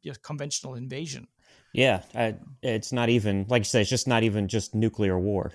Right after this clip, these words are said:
Speaker 2: It's, you know, getting your conventional munitions downrange
Speaker 1: Yeah.
Speaker 2: and killing civilians, and, and that would happen,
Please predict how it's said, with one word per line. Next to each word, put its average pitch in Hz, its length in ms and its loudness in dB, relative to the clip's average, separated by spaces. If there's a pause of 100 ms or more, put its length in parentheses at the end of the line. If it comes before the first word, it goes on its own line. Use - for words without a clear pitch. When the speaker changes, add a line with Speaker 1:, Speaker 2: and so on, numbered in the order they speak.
(120)
Speaker 2:
It's, - 580 -6 (380)
you 95 140 -6
know, 87 120 -6
getting 95 500 -2 (120)
your 107 140 2
conventional 104 680 2
munitions 98 680 -2
downrange 95 680 -2 (220)
Speaker 1:
Yeah. 160 80 -8
Speaker 2:
and 127 120 -2
killing 156 240 4
civilians, 117 720 -4
and, 98 240 -8
and 104 160 -6
that 107 160 -4
would 101 180 0
happen, 98 520 -4